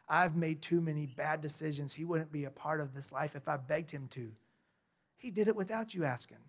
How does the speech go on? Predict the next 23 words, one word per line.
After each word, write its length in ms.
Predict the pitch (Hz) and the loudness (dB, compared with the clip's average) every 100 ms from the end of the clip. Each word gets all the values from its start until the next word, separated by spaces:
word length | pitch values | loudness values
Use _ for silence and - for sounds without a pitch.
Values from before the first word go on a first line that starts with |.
| _ _ _ - - | _ _ _ -20 -20
He 180 | - 208 | -6 0
did 180 | 190 202 | 6 8
it 100 | 214 | 8
without 520 | 190 - 190 233 - | 2 2 0 0 -2
you 80 | 190 | -6
begging. 640 | 143 156 202 160 127 107 - _ _ _ | -2 2 4 2 -4 -6 -20 _ _ _
He's 260 | - 226 190 | 0 0 4
there 240 | 208 208 | 8 8
whether 220 | 202 208 | 8 6
you 240 | 208 190 165 | 2 0 2
like 340 | 151 185 185 | 2 2 4
it 160 | 208 - | 2 2
or 140 | 165 | 0
not. 500 | 156 170 226 175 117 - _ _ _ _ _ _ _ _ _ _ _ _ _ _ _ _ _ | 0 0 0 -2 -4 -10 _ _ _ _ _ _ _ _ _ _ _ _ _ _ _ _ _
So 180 | - 165 | -8 -2
just 300 | 156 202 - | 2 4 4
involve 440 | 160 143 175 202 | 2 4 2 0
him. 140 | - 117 _ _ _ _ _ _ _ _ _ - | -6 -18 _ _ _ _ _ _ _ _ _ -2
Involve 680 | 160 165 123 165 196 208 196 | 2 2 4 6 6 6 2
him 280 | 160 143 139 | -2 -2 -2
in 140 | 143 | -2
your 160 | 143 135 | -2 -2
life. 500 | 139 143 139 - | -2 -2 -6 -14